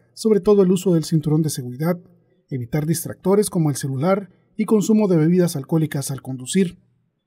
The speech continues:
El funcionario aseguró que desde la instalación de este consejo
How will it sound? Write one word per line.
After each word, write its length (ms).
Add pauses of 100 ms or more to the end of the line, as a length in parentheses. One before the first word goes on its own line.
(180)
El 160
funcionario 680 (280)
aseguró 440
que 120
desde 260
la 100
instalación 540
de 80
este 200
consejo 560